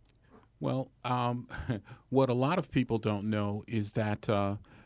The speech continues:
Frank Brim is a retired Chicago firefighter. I am a sh-, a retired Chicago police officer.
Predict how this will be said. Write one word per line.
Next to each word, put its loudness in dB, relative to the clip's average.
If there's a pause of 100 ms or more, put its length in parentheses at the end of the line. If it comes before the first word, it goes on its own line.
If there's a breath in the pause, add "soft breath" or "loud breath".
(140 soft breath)
Frank 0
Brim 0 (300)
is 0
a -2
retired -2
Chicago -2
firefighter. -6 (1000)
I -2
am 2
a 0
sh-, -6 (100)
a 4
retired 0
Chicago -6
police -6
officer. -12